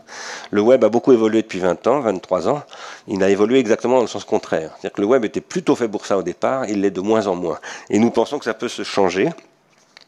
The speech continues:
Et nous avons réussi à convaincre Orange de, de faire cette hypothèse aussi, donc ça ne doit pas être une hypothèse complètement farfelue. Quatrième proposition, c'est celle dont parlait Patrick Broisek, c'est, euh,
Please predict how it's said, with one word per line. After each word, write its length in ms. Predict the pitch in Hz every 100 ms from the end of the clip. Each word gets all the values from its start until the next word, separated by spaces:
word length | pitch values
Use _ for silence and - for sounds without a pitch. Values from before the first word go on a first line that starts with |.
| - _ - -
Et 560 | 92 101 95 98 95 98
nous 220 | 98 104
avons 160 | 101 113
réussi 280 | 110 101 107
à 40 |
convaincre 380 | - 101 113 -
Orange 380 | 92 113 113 95
de, 220 | 87 85 82 - - - -
de 140 | 85
faire 200 | - 92
cette 160 | 95 101
hypothèse 400 | 92 95 107 92
aussi, 260 | 82 110
donc 180 | 101 87
ça 80 | -
ne 60 | 85
doit 140 | -
pas 100 | 104
être 140 | 95
une 80 | 87
hypothèse 560 | 92 90 - 110 98 -
complètement 500 | - - 98 107 104
farfelue. 640 | - 98 - 98 87 73 - - - - - - - -
Quatrième 460 | - 120 139 131 127
proposition, 800 | 110 107 101 95 - 131 170 143 -
c'est 100 | 101
celle 220 | 110 101
dont 100 | 95
parlait 380 | 98 98 95 87
Patrick 320 | - - 92 87
Broisek, 480 | 85 85 131 -
c'est, 400 | - - 107 -
euh, 240 | - 90